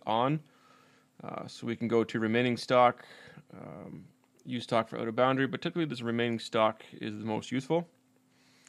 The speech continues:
Uh, we do have adjustment options here if you needed to adjust, uh, to, to manipulate the tool path.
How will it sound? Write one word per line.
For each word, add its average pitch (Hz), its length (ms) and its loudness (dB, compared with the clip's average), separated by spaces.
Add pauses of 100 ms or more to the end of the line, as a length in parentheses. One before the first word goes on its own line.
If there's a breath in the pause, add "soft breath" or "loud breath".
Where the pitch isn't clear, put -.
(460 soft breath)
Uh, - 200 -14
we 135 100 -2
do 165 80 2
have 156 180 4
adjustment 135 540 2
options 127 420 4
here 131 400 0
if 131 140 -12
you 123 60 -4
needed 123 200 -2
to 127 140 -4
adjust, 120 560 -2 (160)
uh, 123 320 -18 (540)
to, 123 100 -12
to 123 160 0
manipulate 123 400 4
the 117 80 -4
tool 127 180 -2
path. 120 460 0